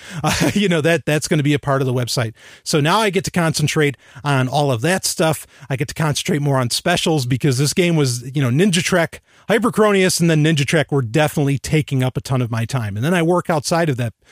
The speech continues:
uh, as well, because I also do, uh, you know, I, I do ad sales for Free Talk Live.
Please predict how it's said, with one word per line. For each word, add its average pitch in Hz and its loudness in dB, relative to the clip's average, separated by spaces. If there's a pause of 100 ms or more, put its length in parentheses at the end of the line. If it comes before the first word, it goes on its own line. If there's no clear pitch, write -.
(240)
uh, 120 -2
as 131 -2
well, 160 2
because 117 -2
I 117 0
also 123 0
do, 117 -2 (340)
uh, 107 -6
you 131 -2
know, 113 -2
I, 110 -2 (100)
I 123 -4
do 117 -4
ad 117 -4
sales 117 -6
for - -8
Free 113 -6
Talk 113 -8
Live. 110 -6